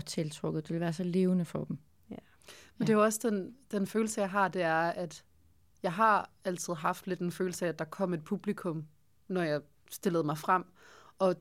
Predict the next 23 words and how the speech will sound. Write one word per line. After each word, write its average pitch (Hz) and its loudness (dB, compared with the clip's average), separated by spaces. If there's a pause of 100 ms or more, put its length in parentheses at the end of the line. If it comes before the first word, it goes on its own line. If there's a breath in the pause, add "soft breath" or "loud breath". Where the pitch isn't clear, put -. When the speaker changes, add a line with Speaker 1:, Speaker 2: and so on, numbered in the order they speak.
Speaker 3:
og 175 0
med 170 2
det 190 2
er 185 4
der 165 2
jo 151 2
også 170 -2
kommet 185 0
en 175 2
masse 165 0
usikkerhed, 160 -2
fordi 165 -2
at 214 0
Speaker 2:
Ja. 180 -6
Speaker 3:
det 170 0
jo 165 0
ikke 208 2
har 208 -4
været 151 0
formålet. 170 2 (320)
Altså, 170 -2 (320)
at, 143 -6
øh, 131 -4